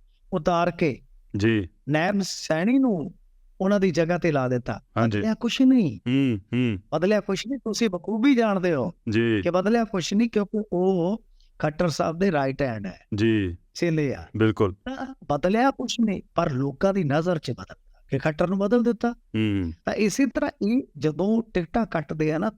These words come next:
Speaker 1: ਥੋਕ 'ਚ ਕੱਟ ਦਿੰਦੇ ਆ, ਮੰਤਰੀਆਂ ਤੱਕ ਨੂੰ ਵੀ ਪਾਸੇ ਕਰ ਦਿੰਦੇ ਆ, ਵਜ਼ਾਰਤਾਂ ਦੇ ਵਿੱਚੋਂ, ਅ, ਵਿੱਚ ਸਾਹਿਬ ਨੂੰ ਵੀ ਤੋਰ ਦਿੱਤਾ ਗਿਆ, ਨਾਰਾਜ਼ ਨੇ ਉਹ। ਤਾਂ ਕਹਿਣ ਦਾ ਮਤਲਬ ਕਿ ਗੁਜਰਾਤ ਮਾਡਲ ਹੈ। ਗੁਜਰਾਤ ਦੇ ਵਿੱਚ ਵੀ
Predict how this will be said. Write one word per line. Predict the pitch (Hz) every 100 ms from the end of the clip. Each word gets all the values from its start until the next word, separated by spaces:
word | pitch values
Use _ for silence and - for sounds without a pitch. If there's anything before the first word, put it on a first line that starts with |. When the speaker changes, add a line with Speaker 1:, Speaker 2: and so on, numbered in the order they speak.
| -
Speaker 1:
ਥੋਕ | 165 226 233
'ਚ | -
ਕੱਟ | - 175
ਦਿੰਦੇ | 160 165 165 180
ਆ, |
ਮੰਤਰੀਆਂ | 165 123 143 160 214 214 220
ਤੱਕ | - 196 -
ਨੂੰ | 190
ਵੀ | 190
ਪਾਸੇ | - 170 - 170
ਕਰ | 170 156
ਦਿੰਦੇ | 170 170 175
ਆ, | 170 170 - _ _ -
ਵਜ਼ਾਰਤਾਂ | 147 151 170 165 151 170 160 _ _ _
ਦੇ | 165
ਵਿੱਚੋਂ, | 156 156 - 170 170 175 - -
ਅ, | 147 151 151 -
ਵਿੱਚ | 156 165
ਸਾਹਿਬ | 170 185 185
ਨੂੰ | 185
ਵੀ | 185
ਤੋਰ | 180 175 170
ਦਿੱਤਾ | 175 160 170
ਗਿਆ, | 160 165 160
ਨਾਰਾਜ਼ | 143 139 160 151
ਨੇ | 170 170
ਉਹ। | 156 160 156 _ _
ਤਾਂ | 277
ਕਹਿਣ | - 190
ਦਾ | 208
ਮਤਲਬ | 247 277 269
ਕਿ | 294 277
ਗੁਜਰਾਤ | 180 165 160 165 165
ਮਾਡਲ | 143 135
ਹੈ। | 139
ਗੁਜਰਾਤ | 143 151 170 190
ਦੇ |
ਵਿੱਚ | 202 202 202
ਵੀ | 214